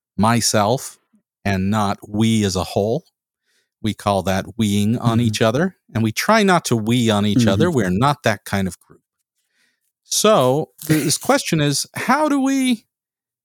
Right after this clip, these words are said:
Speaker 1: how do we deal with that? Because we wanna be gracious. We want guys to come in where they're at, and maybe that's just the way they've always done it. While at the same time, we wanna keep the group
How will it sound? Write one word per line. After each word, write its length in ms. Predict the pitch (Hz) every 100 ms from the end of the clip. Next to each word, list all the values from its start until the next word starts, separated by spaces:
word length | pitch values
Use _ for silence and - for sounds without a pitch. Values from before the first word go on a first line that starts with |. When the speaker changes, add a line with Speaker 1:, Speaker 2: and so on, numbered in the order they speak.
| _ _ _ _ _
Speaker 1:
how 140 | _ 185
do 80 | 269
we 100 | 233 -
deal 200 | 123 139
with 200 | 190 101
that? 260 | 101 76 - _ _ _ _
Because 600 | 135 - 131 135 139 -
we 120 | 135
wanna 320 | 120 110 151 208
be 140 | 110
gracious. 680 | 98 101 92 - 90 - -
We 160 | 113
want 480 | 101 98 113 139 160 - _ -
guys 500 | 113 113 113 - -
to 100 | 107
come 260 | - 123 123
in 360 | 135 143 143
where 260 | 139 123 117
they're 220 | 110 98
at, 380 | 104 113 131 160 -
and 140 | 101
maybe 220 | 104 113 120
that's 400 | 127 113 - -
just 360 | - 170 156
the 60 | -
way 140 | 120
they've 180 | 113 110
always 320 | 113 101 92
done 300 | - - 135
it. 180 | 185 233 _ _ _ _ _ -
While 140 | 160
at 80 | 156
the 60 | 117
same 360 | - 220 233
time, 260 | - 123 135
we 80 | 131
wanna 220 | 127 120
keep 280 | - 120 -
the 80 | 101
group 520 | 92 110 107 214 -